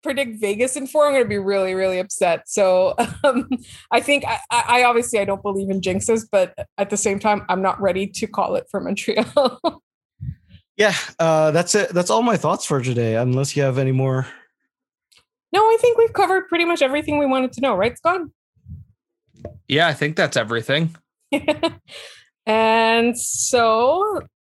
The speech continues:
Speaker 1: thank you, Carlo, for all of your information and your time.
Speaker 2: Yeah, thanks for, uh, doing this. It's always, it's always, this is one of my favorite parts of doing this. I've done the crossover with Wild, crossover Avalanche, and you guys too. Now it's, it's really fun.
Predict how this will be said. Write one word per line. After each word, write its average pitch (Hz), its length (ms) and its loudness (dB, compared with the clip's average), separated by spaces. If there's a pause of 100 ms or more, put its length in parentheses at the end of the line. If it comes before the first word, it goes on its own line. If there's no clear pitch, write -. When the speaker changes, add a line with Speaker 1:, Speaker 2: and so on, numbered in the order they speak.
(160)
Speaker 1:
thank 233 300 -2
you, 262 180 -2
Carlo, 247 560 0
for - 360 -6
all 190 480 2
of 180 360 -2 (120)
your 180 220 -4
information 180 680 -6
and 196 160 -4
your 180 120 -4
time. 214 480 -4 (100)
Speaker 2:
Yeah, 165 300 -2
thanks 185 240 -4
for, 220 260 2
uh, 147 300 2
doing 147 420 0
this. 113 300 0
It's 135 280 -2
always, 165 320 0
it's 127 300 0
always, 160 380 2
this 147 160 -2
is 214 60 -2
one 202 140 2
of 160 60 2
my - 40 -4
favorite 143 300 0
parts 135 220 -4
of 123 60 -8
doing 127 240 -2
this. 104 240 -6
I've 110 160 -6
done 117 260 -2 (720)
the 120 380 -2
crossover 143 440 0
with 127 140 0
Wild, 123 300 0
crossover 120 440 -2
Avalanche, 110 460 -2
and 101 180 -6
you 117 160 -2
guys 107 300 -4
too. 104 320 -4
Now 101 240 -2
it's, 104 260 -8
it's - 220 -10
really 160 240 -2
fun. 90 240 -8